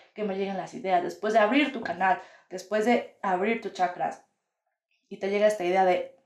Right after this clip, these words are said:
ir con un amigo a platicarle algo y no lo haces, ¡pum! Energía que se estanca.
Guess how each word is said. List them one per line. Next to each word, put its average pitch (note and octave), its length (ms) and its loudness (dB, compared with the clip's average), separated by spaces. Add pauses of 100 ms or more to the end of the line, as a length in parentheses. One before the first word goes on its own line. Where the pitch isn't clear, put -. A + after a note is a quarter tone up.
(100)
ir B3 180 0
con B3 100 4
un A#3 80 6
amigo E3+ 400 -2 (220)
a E3+ 480 0 (400)
platicarle F3+ 440 2
algo D#3+ 200 2
y E3+ 40 -4
no F#3 100 -2
lo F3+ 100 4
haces, F#3 240 0
¡pum! - 240 -4 (320)
Energía G#3+ 320 0
que A#3+ 80 -2
se F#3 60 -4
estanca. - 400 -8